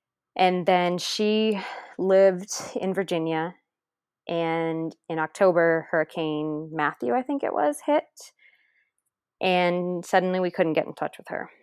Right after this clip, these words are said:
And I, again, had this feeling that something was wrong, and I couldn't put my finger on it. And a couple days went by, and we heard nothing. Absolutely nothing. And I was terrified. I was like,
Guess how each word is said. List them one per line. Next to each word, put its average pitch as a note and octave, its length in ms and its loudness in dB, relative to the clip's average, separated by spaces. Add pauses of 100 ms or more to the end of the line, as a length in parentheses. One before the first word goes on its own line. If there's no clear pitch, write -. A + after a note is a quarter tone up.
(1200)
And F3 420 -2
I, D#3 200 -2 (400)
again, D#3+ 340 0
had D3+ 220 -4
this D#3 200 -6
feeling D3 360 -6
that - 140 -10
something - 280 -8
was E3+ 160 -8
wrong, - 380 -6
and - 100 -4
I - 80 -8 (100)
couldn't E3 280 -4
put - 120 -6
my - 120 -8
finger - 360 -12
on - 140 -10
it. - 140 -10 (1400)
And F#3+ 80 -2
a F#3 60 -2
couple G3 260 4
days F#3 240 8
went E3 160 -2
by, D#3 140 0
and D#3 120 -4
we D#3 100 -4
heard D3 200 -6
nothing. - 420 -10 (1000)
Absolutely - 440 0
nothing. - 400 -8 (680)
And F3 160 0
I E3 120 4
was E3 140 -4
terrified. - 460 -4
I - 40 -4
was - 120 -6
like, - 140 -10